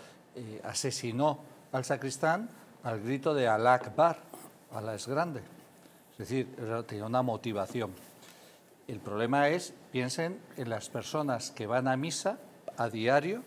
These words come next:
en Algeciras. ¿Cuál es la garantía de este gobierno para garantizar que una persona que vaya a misa en un sitio en el que puede haber muchos yihadistas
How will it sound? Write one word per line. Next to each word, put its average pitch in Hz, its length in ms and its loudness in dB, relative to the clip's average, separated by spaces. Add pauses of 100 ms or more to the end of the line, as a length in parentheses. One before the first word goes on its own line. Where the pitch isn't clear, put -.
(320)
en 120 120 -6
Algeciras. 120 760 -4 (680)
¿Cuál 147 200 4
es 170 200 0
la 170 180 4
garantía 135 680 2
de 127 100 0
este 131 280 -4
gobierno 110 580 -2 (1400)
para 127 220 4
garantizar 120 720 2
que - 100 -4
una 127 160 2
persona 127 480 0
que 120 140 -4
vaya 120 320 2
a 110 40 0
misa 113 460 -2 (460)
en 120 160 -2
un 127 100 0
sitio 123 500 -2 (200)
en 120 160 -2
el 113 160 0
que 110 140 -2
puede 135 460 4
haber 120 360 2 (500)
muchos 123 440 -4
yihadistas 113 800 -4